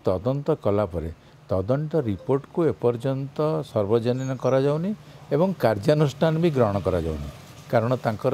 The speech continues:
ସେ ବେଆଇନ ଭାବରେ ନିଜ ସମ୍ପର୍କୀୟଙ୍କୁ ନିଯୁକ୍ତି ଦେଇଛନ୍ତି। ସେତେବେଳର ଆଇଟି ସଚିବ ମନୋଜ ମିଶ୍ରଙ୍କ ସହିତ ମିଶିକିରି ସେ ବିଭିନ୍ନ ପ୍ରକାର ଟେଣ୍ଡର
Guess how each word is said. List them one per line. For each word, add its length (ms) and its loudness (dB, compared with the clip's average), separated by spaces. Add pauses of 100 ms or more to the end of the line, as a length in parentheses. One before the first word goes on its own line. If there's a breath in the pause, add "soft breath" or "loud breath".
ସେ 160 -4
ବେଆଇନ 480 2
ଭାବରେ 400 0
ନିଜ 140 -2 (100)
ସମ୍ପର୍କୀୟଙ୍କୁ 720 -2 (500 loud breath)
ନିଯୁକ୍ତି 380 2
ଦେଇଛନ୍ତି। 560 0 (320 loud breath)
ସେତେବେଳର 640 2 (560 loud breath)
ଆଇଟି 300 2
ସଚିବ 360 -2 (160)
ମନୋଜ 280 0 (100)
ମିଶ୍ରଙ୍କ 400 -2
ସହିତ 320 -2
ମିଶିକିରି 540 -4 (300 loud breath)
ସେ 80 -4 (100)
ବିଭିନ୍ନ 320 2
ପ୍ରକାର 260 2 (120)
ଟେଣ୍ଡର 300 4